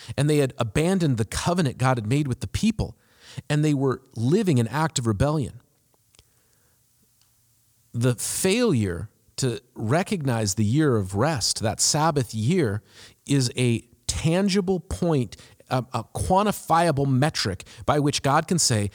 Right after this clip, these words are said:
"This is how long you will be there, and this is why." How do you, how do you quantify corruption? How do you quantify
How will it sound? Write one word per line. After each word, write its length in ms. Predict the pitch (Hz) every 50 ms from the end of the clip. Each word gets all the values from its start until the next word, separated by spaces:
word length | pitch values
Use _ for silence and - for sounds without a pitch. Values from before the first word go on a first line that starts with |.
| - - -
"This 340 | 117 117 117 165 202 - -
is 160 | 214 180 -
how 240 | - - 156 156 160
long 360 | 170 156 156 151 151 151 143
you 100 | 131 123
will 100 | 123 127
be 180 | 104 117 117 120
there, 180 | 113 120 117
and 200 | - - 113 110
this 140 | 107 101 -
is 120 | 127 104 110
why." 440 | 98 95 92 85 85 69 - - _ _ _ _ _ _ _ _ _ _ - - - - -
How 160 | - 170 185
do 100 | 202 202
you, 280 | 208 220 226 202 151 - _ _ _ _ _ _ -
how 140 | - 202 196
do 80 | 202 220
you 100 | 220 180
quantify 840 | - - - - 160 190 214 170 - 147 117 - - 80 - - - _ _ _ _ _ _ _ _ _ _ _ _ _ _ _ _ _ _ _ _ _ _ _ _ _ _ _ _ _ _ _ - -
corruption? 600 | - - - 117 107 107 107 - - - - 95 90
How 180 | - 143 147
do 80 | 156 160
you 100 | 165 151
quantify 960 | - - - - - 147 147 160 165 - 156 127 - - 113 101 95 90 -